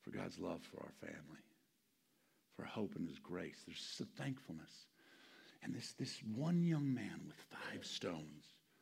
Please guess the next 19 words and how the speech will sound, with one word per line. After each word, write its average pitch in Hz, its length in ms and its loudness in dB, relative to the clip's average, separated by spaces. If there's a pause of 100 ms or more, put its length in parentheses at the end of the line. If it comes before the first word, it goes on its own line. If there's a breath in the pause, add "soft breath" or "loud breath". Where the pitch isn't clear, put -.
(460 soft breath)
David, 87 480 -4 (540 loud breath)
with - 120 -2
these 98 300 0
five 113 380 -2
stones. 85 640 -4 (1160 loud breath)
See, - 140 6
David 139 360 8
was 131 100 8
a 117 60 6
man 104 320 6
after - 180 -8
God's 80 320 -4
own 76 180 -6 (120)
heart 78 200 -4 (140)
because - 320 -8
he 95 80 0
demonstrated 101 760 2
his 85 160 -4
faith 85 380 -2